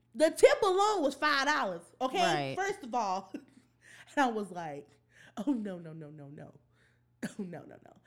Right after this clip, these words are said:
Speaker 1: So I was like, um, "I wanna speak to a higher up," 'cause all I really wanted was just my refund, okay? 'Cause I wasn't gonna
Speaker 2: Yeah.
Speaker 1: eat the rest of my food anyway. So I was just like, "I just want my full refund," okay? And they were like, "Well, contact the restaurant." I'm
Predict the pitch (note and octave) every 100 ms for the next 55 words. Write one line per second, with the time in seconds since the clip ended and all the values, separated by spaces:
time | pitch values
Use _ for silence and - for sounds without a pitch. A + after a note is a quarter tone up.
0 | _ _ - A#3 A#3+ A3 G#3 F#3+ F#3+ -
1 | B3 A#3+ A3+ A3+ - C#4+ D4 B3+ B3+ B3+
2 | - G3+ A#3+ C4+ A#3 F#3+ F3+ F3+ - _
3 | _ _ G#3 C#4 G#4 F4 D4+ C4+ A#3 A#3+
4 | G3+ F3 F#3 G3 D#3+ F3+ F3+ D#3+ C3+ E3
5 | - _ _ - F3 E3 E3 G#3 B3+ A3
6 | E3 C#3+ D3 F#3+ F#3 F#3 E3 D#3 G#3 F#3+
7 | G3 E3 E3 E3 - - - - _ _
8 | A3+ A3+ A3 G3 F3 A#3 C#4 C4 C#4+ B3+
9 | G3+ - B3+ C#4+ C4+ C4+ C4 B3 G#3+ G3+
10 | G#3+ A3+ _ _ G3 F#3+ G3+ G3 G3+ G3+
11 | G3 F#3+ G#3 G#3 G3 _ - _ - A3+
12 | A#3 - G3+ - F#3 G#3+ A3 - F3+ E3+
13 | E3+ - _ _ _ _ - E4